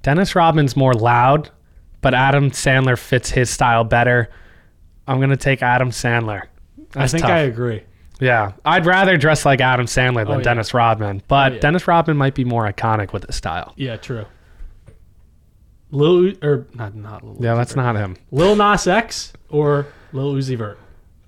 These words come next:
Speaker 1: Oh, Lil Nas X has a lot of crazy outfits.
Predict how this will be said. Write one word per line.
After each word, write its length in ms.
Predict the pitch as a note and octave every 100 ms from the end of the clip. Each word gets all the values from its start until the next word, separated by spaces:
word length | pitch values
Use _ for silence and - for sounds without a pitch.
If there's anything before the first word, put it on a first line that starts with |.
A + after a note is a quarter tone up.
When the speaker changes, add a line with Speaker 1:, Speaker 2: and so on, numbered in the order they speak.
| D4+ F#4 _ - -
Speaker 1:
Oh, 720 | - C#3 C#3 B2 A2 - - - - - - - _
Lil 260 | D#3+ D#3 G3+
Nas 300 | A#3 G#3+ -
X 200 | G3+ G3
has 180 | F3+ D#3
a 60 |
lot 220 | D3+ D#3 D#3
of 100 | D3
crazy 920 | - - D3+ D#3 D#3+ D3+ D#3 C#3+ C3 - -
outfits. 720 | - D#3 C#3+ D3 B2+ C#3 -